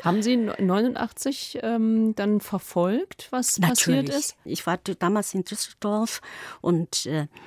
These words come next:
Speaker 2: ich hab wirklich alles verfolgt und wir haben auch sehr viel, also, äh, mit den chinesischen Studenten in Deutschland veranstaltet. Übrigens interessant ist, neunundachtzig habe ich eigentlich den Mauerfall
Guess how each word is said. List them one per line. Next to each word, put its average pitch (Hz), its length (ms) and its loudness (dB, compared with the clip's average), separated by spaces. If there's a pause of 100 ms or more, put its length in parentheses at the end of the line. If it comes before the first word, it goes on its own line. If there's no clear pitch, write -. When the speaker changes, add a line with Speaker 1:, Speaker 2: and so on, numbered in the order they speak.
(200)
Speaker 2:
ich - 300 -8
hab 180 320 -2 (320)
wirklich 175 420 -2 (320)
alles 185 300 2
verfolgt 165 840 -2
und 165 320 -4
wir 156 160 -2
haben 170 160 2
auch - 160 -4
sehr 170 260 -4
viel, 170 300 -2 (400)
also, 143 420 0 (140)
äh, 147 200 0
mit 139 300 0
den 139 180 -4 (220)
chinesischen 175 640 0
Studenten 233 460 -2
in 220 120 0
Deutschland 190 600 -2 (100)
veranstaltet. 190 1000 -4
Übrigens 196 380 2
interessant 185 640 0
ist, - 220 -6
neunundachtzig 214 1080 -2 (580)
habe 185 320 0
ich - 320 -4
eigentlich 226 600 0
den 220 300 -2
Mauerfall 202 840 0